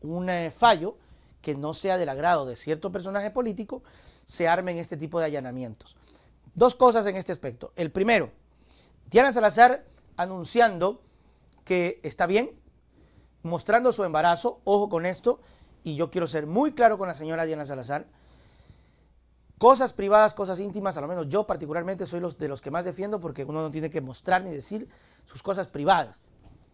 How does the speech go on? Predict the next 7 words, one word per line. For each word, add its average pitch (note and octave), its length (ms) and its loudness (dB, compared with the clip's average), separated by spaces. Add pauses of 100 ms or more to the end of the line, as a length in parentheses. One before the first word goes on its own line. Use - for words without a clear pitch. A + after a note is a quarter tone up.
(920)
Quien D3+ 300 -4
dijo, G#3 400 2 (840)
quien C#3+ 160 -8
habló F#3 420 6
y C3 100 -10
quien C3+ 260 -8
mostró A3+ 500 2